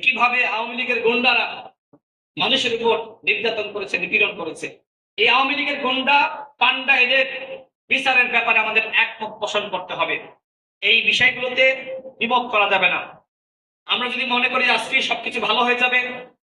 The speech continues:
আজকেই সব ফেরেস্তা হয়ে যাবে, সেটাও সম্ভবপর নয়। এখানে একজন বক্তা বক্তব্য রেখেছেন, ব্যক্তি সংস্কার, অভ্যুত্থান হয়েছে, কিন্তু মানসিকতা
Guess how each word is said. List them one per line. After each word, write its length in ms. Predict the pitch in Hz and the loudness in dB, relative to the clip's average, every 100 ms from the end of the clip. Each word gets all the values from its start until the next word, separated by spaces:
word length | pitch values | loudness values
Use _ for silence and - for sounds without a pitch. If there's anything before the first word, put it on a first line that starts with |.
| - 196 | -2 -2
আজকেই 300 | - 254 254 | 2 2 2
সব 100 | 247 247 | 2 2
ফেরেস্তা 300 | 233 247 262 247 | 2 2 2 4
হয়ে 160 | 247 | 4
যাবে, 140 | 254 247 254 - - - | 4 2 0 -10 -12 0
সেটাও 260 | 247 285 277 | 0 2 -2
সম্ভবপর 420 | 262 240 254 254 233 240 | -2 0 0 2 2 2
নয়। 200 | 254 - - - _ _ 196 | 0 -2 -10 -20 _ _ -2
এখানে 220 | 208 233 | 0 0
একজন 220 | 233 240 220 | 0 -2 0
বক্তা 300 | 220 214 233 208 185 - _ | 0 0 -2 -2 -4 -10 _
বক্তব্য 360 | 196 202 214 185 185 | -2 -2 -6 -2 0
রেখেছেন, 300 | 180 202 196 170 | 0 -2 -4 0
ব্যক্তি 320 | 262 - - 262 208 | 0 0 0 0 0
সংস্কার, 460 | 208 202 - 175 - - - _ _ _ _ _ _ _ - | -4 -6 -2 0 0 -4 -16 _ _ _ _ _ _ _ 2
অভ্যুত্থান 540 | 320 - 349 349 320 277 | 2 4 0 2 2 4
হয়েছে, 300 | 269 - 202 135 - _ _ _ _ | 2 2 -2 -2 -10 _ _ _ _
কিন্তু 220 | 262 277 254 | 0 2 0
মানসিকতা 500 | 220 233 220 - 214 | 0 2 0 0 -2